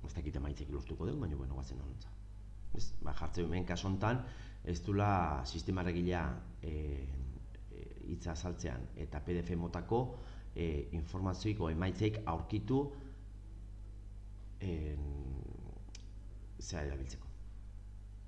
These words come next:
Bestalde, beste aukera bat badau baita ere hemen ikusi zuena da, adibidez, en, hau lehengo egoera pasakot, hemen ikuste zue,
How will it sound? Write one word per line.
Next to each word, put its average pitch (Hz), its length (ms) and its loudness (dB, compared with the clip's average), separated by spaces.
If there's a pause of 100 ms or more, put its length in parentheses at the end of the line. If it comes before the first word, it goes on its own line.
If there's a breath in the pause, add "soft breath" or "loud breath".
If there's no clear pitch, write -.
(2250 loud breath)
Bestalde, 120 560 6
beste 117 240 2
aukera 98 320 6
bat 87 100 6
badau 90 280 6
baita 90 200 4
ere 87 120 4
hemen 87 180 4
ikusi 90 300 0
zuena 82 260 2
da, 87 160 2
adibidez, 87 540 2 (420 loud breath)
en, 82 720 2 (420)
hau 76 80 0
lehengo 73 300 0
egoera 73 180 0
pasakot, - 480 -2 (800 loud breath)
hemen 92 300 2
ikuste 92 320 -2
zue, 90 280 4